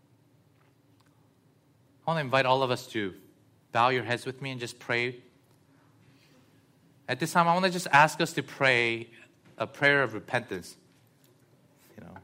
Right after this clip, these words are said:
doesn't have to be like, "Oh, I'm the worst person ever in life." No, <laughs> but can we acknowledge that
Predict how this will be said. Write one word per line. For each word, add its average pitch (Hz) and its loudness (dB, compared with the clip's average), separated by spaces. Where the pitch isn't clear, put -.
doesn't 131 0
have 131 6
to 156 0
be 135 2
like, 127 4
"Oh, 156 6
I'm 139 8
the 156 4
worst 160 8
person 160 4
ever 143 2
in 139 -6
life." 131 -2
No, 113 -8
<laughs> - -20
but 104 -8
can 147 -2
we 202 4
acknowledge 156 6
that 123 2